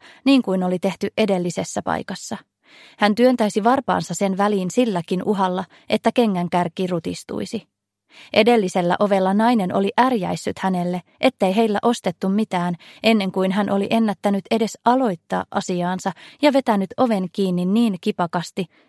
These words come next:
että häneltä oli ollut jäädä nenä pihtipielien väliin. Porrasaukeama oli avara. Ensimmäisessä kerroksessa oli viisi ovea,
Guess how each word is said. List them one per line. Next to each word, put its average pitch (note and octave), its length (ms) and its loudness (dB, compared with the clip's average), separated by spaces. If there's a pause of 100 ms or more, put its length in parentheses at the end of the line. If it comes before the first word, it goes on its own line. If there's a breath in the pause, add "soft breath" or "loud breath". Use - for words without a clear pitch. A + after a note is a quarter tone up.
että B3 220 2
häneltä A3+ 440 2
oli A3+ 200 2
ollut G#3 340 0
jäädä F#3+ 240 2
nenä G#3+ 380 2
pihtipielien E3+ 840 -4
väliin. F3 440 -6 (920 loud breath)
Porrasaukeama G3 880 2
oli G3 220 -2
avara. F3+ 360 -4 (440)
Ensimmäisessä G3 640 2
kerroksessa F3 640 -2
oli F#3+ 200 0
viisi G#3+ 380 0
ovea, F3+ 340 0